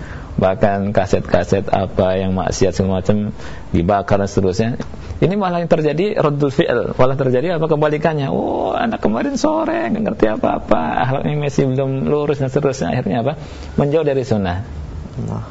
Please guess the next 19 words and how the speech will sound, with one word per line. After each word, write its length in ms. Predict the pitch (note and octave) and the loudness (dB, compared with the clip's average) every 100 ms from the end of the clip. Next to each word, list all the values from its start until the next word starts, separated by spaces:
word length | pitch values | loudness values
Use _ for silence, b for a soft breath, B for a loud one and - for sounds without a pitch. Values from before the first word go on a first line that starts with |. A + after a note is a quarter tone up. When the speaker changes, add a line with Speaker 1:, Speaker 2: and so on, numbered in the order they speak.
| - | -2
Speaker 1:
Ya. 180 | F2+ A#2 B B B B | 0 -2 B B B B
Nah, 480 | - F#2 F#2+ F2 E2+ | 0 2 2 2 0
ini 280 | F2 G2 A#2+ C3 A#2+ A#1+ - - - | 0 0 0 0 -2 -4 -6 -6 -2
jangan 320 | G#2 F#2+ E2+ | 0 2 2
terjadi. 320 | E2 D#2+ E2 - - - - - | 2 0 -2 -6 -14 -14 -8 -2
Ya. 160 | F#2 G#2+ B B B | 0 -2 B B B
Kemudian 320 | - G2 G#2+ A#2 | 0 2 2 2
tutur 320 | G#2+ A#2 - | 4 4 4
kata 160 | G#2 | 4
kita 320 | G2 G2+ G#2 - | 4 4 2 4
kepada 240 | F#2+ F2+ | 2 2
kedua 320 | F#2+ F#2+ F2+ | 2 2 2
orang 160 | F2+ F2+ | 2 2
tua 160 | F#2+ | 0
kita 320 | F#2 F2+ F2 E2+ | 0 2 2 2
diperbaiki. 880 | E2+ F2+ E2 D#2+ D#2 E2 E2 D#2+ F2+ A2 - - | 0 0 0 0 0 0 0 -4 -6 -8 -8 0
Ya. 240 | F#2+ D#3 B B B B - - | 2 2 B B B B -8 -2
Nah, 160 | D2+ | 0
ini. 320 | D2 D2+ D#2+ | 0 -2 -4